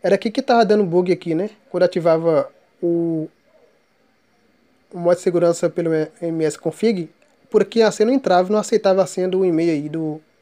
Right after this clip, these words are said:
do Outlook. Ou tanto do Hotmail que a gente tinha, né? Não entrava,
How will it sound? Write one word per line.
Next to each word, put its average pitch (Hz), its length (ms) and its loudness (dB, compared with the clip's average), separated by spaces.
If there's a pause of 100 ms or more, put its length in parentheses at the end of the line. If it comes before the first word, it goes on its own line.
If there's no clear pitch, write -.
(120)
do 165 240 -6
Outlook. 170 640 -6 (400)
Ou 214 80 -4
tanto 247 180 2
do 269 60 4
Hotmail 240 320 2
que 190 80 -4
a 180 40 -2
gente 180 100 -12
tinha, 156 200 -8
né? 185 140 -8 (680)
Não 254 120 -4
entrava, 208 480 2